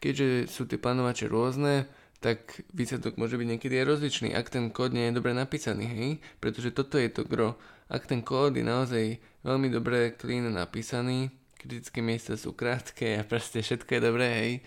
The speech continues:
tak malo by to fungovať na každom plánovačovi, <laughs> každom scheduleri.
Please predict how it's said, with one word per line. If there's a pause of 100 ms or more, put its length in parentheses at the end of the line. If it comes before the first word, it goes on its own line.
(400)
tak
malo
by
to
fungovať (480)
na
každom
plánovačovi,
<laughs>
každom
scheduleri.